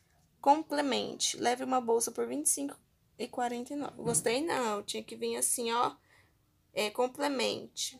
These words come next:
Leve esses daqui, você ganha essa bolsa. Leva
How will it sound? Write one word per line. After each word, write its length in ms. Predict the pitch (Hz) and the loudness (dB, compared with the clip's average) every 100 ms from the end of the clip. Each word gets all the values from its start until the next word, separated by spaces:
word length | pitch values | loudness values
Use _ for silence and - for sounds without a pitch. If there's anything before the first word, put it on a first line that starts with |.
| - | -16
Leve 800 | - 214 247 254 262 254 233 - _ | -10 -2 -2 -2 -2 -2 -4 -6 _
esses 320 | - 226 240 226 | 0 2 2 0
daqui, 680 | 226 233 262 285 330 359 - _ - _ _ _ | -2 -2 -4 0 0 -2 -6 _ -20 _ _ _
você 280 | 220 233 269 | 2 4 4
ganha 180 | 247 247 | 4 4
essa 200 | 254 285 | 4 6
bolsa. 580 | 247 202 - - - - _ _ _ _ | 6 4 2 -4 -4 -8 _ _ _ _
Leva 360 | 220 226 254 269 | 0 2 2 -2